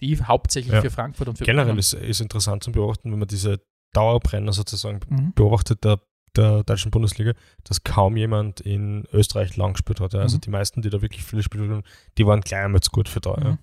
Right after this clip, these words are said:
Speaker 1: mhm.
Speaker 2: Sonst geht sich das auch nicht aus.
Speaker 1: Cool.
Speaker 2: Dann hab ich noch was aufgeschrieben unter dem Titel goat, ja, Greatest of All Time.
Speaker 1: Ja.
Speaker 2: Ein Zitat. „Wenn's reden wollen, müssen Staubsaugervertreter werden.“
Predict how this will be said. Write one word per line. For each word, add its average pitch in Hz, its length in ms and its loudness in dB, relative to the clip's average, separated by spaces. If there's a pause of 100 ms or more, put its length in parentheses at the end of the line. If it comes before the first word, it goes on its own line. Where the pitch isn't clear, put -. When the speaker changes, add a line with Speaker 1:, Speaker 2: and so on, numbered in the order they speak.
Speaker 1:
mhm. 139 320 -8
Speaker 2:
Sonst - 220 -2
geht 98 120 -2
sich - 80 -6
das 98 180 -6
auch 98 60 0
nicht 95 120 -2
aus. 98 160 -6 (200)
Speaker 1:
Cool. - 120 4 (720)
Speaker 2:
Dann 120 160 6
hab 139 120 8
ich 147 80 8
noch 139 80 8
was 131 100 4
aufgeschrieben 127 640 2
unter 117 280 2
dem 113 180 -2
Titel 117 360 -2
goat, 120 340 6
ja, 110 160 2
Greatest 117 500 0
of 98 120 0
All 110 180 6
Time. 107 280 4
Speaker 1:
Ja. 147 100 -2 (220)
Speaker 2:
Ein 110 200 0
Zitat. 98 540 -2 (440)
„Wenn's 110 400 4
reden 123 340 2
wollen, 120 320 4
müssen 113 260 2
Staubsaugervertreter 101 1000 0
werden.“ 98 300 -4